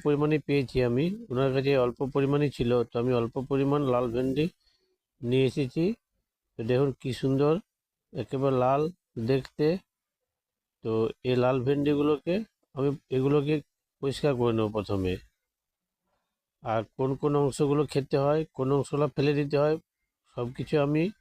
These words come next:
এই ভিডিওতে তোমাদেরকে দেখিয়ে দেব, তোমরা মন দিয়ে দেখতে থাকো। তো প্রথমে আমি এগুলোকে দুই থেকে তিনবার ভালোভাবে জল দিয়ে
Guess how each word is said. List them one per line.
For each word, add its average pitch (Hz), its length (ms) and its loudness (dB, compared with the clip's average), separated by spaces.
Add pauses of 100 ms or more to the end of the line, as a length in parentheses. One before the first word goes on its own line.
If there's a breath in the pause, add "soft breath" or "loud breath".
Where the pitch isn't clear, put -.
(100)
এই 131 100 0
ভিডিওতে 143 460 2 (720)
তোমাদেরকে 139 420 0 (260)
দেখিয়ে 131 360 0
দেব, 147 180 2 (460)
তোমরা 135 220 0
মন 127 220 0 (100)
দিয়ে 151 180 2 (440)
দেখতে 131 380 -4
থাকো। 143 280 0 (2250)
তো - 100 2
প্রথমে 139 460 0
আমি 151 260 0
এগুলোকে 139 520 0 (380)
দুই 131 200 2
থেকে 147 200 2
তিনবার 139 460 2
ভালোভাবে 135 520 0
জল 127 260 0 (100)
দিয়ে 151 180 2